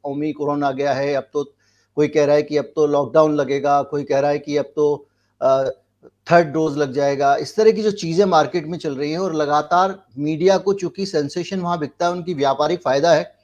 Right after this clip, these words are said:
तो वो उस-, उसको बढ़ावा दे रहे हैं। ऐसे में आपकी ज़रूरत बहुत पड़ रही है, तो हम ये जानना चाहते हैं कि एक्चुअल स्थिति क्या है भारतीय समाज में आज की तारीख में ओमिक्रॉन को लेकर यथास्थिति क्या है, यथार्थ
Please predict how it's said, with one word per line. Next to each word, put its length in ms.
तो 80
वो 80
उस-, 280
उसको 260
बढ़ावा 360
दे 140
रहे 120
हैं। 160
ऐसे 240
में 300
आपकी 340
ज़रूरत 320
बहुत 320
पड़ 80
रही 240
है, 120
तो 60
हम 180
ये 120
जानना 300
चाहते 320
हैं 100
कि 300
एक्चुअल 440
स्थिति 320
क्या 220
है 200
भारतीय 480
समाज 420
में 300
आज 240
की 120
तारीख 360
में 160
ओमिक्रॉन 500
को 80
लेकर 480
यथास्थिति 640
क्या 160
है, 180
यथार्थ 380